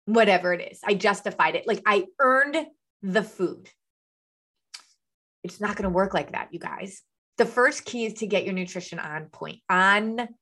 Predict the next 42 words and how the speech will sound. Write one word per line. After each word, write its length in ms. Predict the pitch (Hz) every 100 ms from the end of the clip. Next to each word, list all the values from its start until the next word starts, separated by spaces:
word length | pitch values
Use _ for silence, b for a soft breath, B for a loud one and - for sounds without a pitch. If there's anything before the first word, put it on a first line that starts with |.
| _ _ _
par. 400 | - 165 - - -
And 260 | 190 180
that 320 | 190 202 294 -
is 440 | 185 165 175 175 _ _ _ _ _ _ -
by 140 | 202
using 680 | 190 196 220 220 262 277 294
the 60 | 302
concept 600 | 302 220 208 - 208 208
and 140 | 208 185
implementing 560 | 139 202 226 240 254
the 60 | 262
concept 400 | 202 190 190 180
of 100 | 180
blood 180 | 170 170
sugar 220 | 180 175
stabilization. 720 | - 170 175 160 147 - 170 _
Everything 1120 | 262 311 302 320 330 311 302 - - 202 180 190
is 220 | 214 185
based 320 | 196 185 185
on 220 | 160 160
that. 200 | 165 170 - _ _ b b
So 120 | 269
when 200 | 240 226
we 140 | 233 381
have 220 | 311 320
our 120 | 302
nutrition 440 | 294 277 262 240
on 200 | 233 240
point, 340 | 240 180 156 -
and 140 | 214
this 140 | 233 240
is 80 | 254
what 120 | 226
we 60 |
talk 200 | 262 226
about 180 | 196 - -
all 140 | 233
the 80 | 262
time 240 | 262 214
in 60 | 175
this 160 | 160 -
group, 220 | -